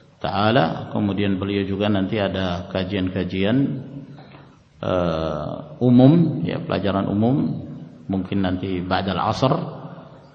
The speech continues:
Ba'dal asr beliau akan kita beri, eh, kajian pelajaran umum, ya. Mungkin sekitar lima belas dua puluh menit setiap hari, seperti kajian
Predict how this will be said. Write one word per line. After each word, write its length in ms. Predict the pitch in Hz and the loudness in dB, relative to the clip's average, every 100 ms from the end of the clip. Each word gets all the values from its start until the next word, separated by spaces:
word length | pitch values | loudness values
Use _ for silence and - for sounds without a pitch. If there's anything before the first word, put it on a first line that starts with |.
| - - - | -20 -20 -6
Ba'dal 320 | 92 92 90 | -4 -2 -2
asr 280 | 90 101 120 143 - - - - - - - - - | -4 -2 0 0 -4 -10 -12 -14 -16 -20 -20 -20 -8
beliau 680 | 95 92 101 117 131 - - - - - - - | -4 -2 0 -2 -4 -8 -14 -18 -20 -20 -16 -8
akan 320 | - 98 95 | -4 -2 -4
kita 240 | 95 98 92 | -4 -4 -4
beri, 480 | 95 104 107 120 | -4 -4 -4 -4
eh, 460 | 113 95 107 104 98 92 | -8 -10 -8 -6 -6 -4
kajian 640 | 101 95 98 95 92 - | -4 -2 -2 -2 -2 -2
pelajaran 400 | 104 101 101 104 | 0 2 2 0
umum, 460 | 104 104 127 160 113 | 2 4 4 2 -2
ya. 240 | 95 87 - - - - - - - _ _ | -4 -6 -8 -12 -16 -20 -20 -20 -20 _ _
Mungkin 320 | - 110 113 | -6 -4 -2
sekitar 500 | 98 101 98 98 95 92 101 - 104 | -2 -4 -2 2 2 0 -4 -8 -6
lima 240 | 107 98 90 | -4 -2 -2
belas 300 | 95 95 - | -2 -4 -4
dua 180 | 104 90 | -4 -4
puluh 220 | 98 92 | -2 0
menit 320 | 101 113 - | 2 0 -2
setiap 400 | - 101 95 87 | -6 -2 -2 0
hari, 400 | 98 98 127 143 135 - - - - - | -2 0 -2 -4 -6 -14 -18 -18 -20 -14
seperti 400 | - - 127 123 | -8 -2 0 0
kajian 720 | 107 107 104 110 101 98 - | 0 0 2 2 0 -2 -6